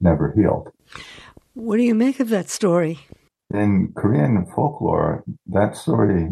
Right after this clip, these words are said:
Speaker 1: is not all that unusual because there's a whole genre of stories about, you know, young scholars wandering through the woods and,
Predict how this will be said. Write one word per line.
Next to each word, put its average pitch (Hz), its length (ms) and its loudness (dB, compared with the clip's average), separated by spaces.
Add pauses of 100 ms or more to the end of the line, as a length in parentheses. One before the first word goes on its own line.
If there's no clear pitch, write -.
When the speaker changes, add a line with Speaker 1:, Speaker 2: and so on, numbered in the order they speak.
(100)
Speaker 1:
is 87 240 -2
not 92 400 2
all 87 220 0
that 92 180 2
unusual 87 720 -2 (260)
because - 460 -2 (260)
there's 92 280 0
a 87 80 2
whole 107 260 0
genre 85 540 0
of 80 100 -6
stories 85 420 -2
about, 78 380 0 (540)
you 80 80 -6
know, 76 100 -4
young 87 220 2
scholars 82 600 0
wandering 80 460 0
through 82 160 -2
the 78 100 -4
woods 76 420 -2
and, 69 300 -2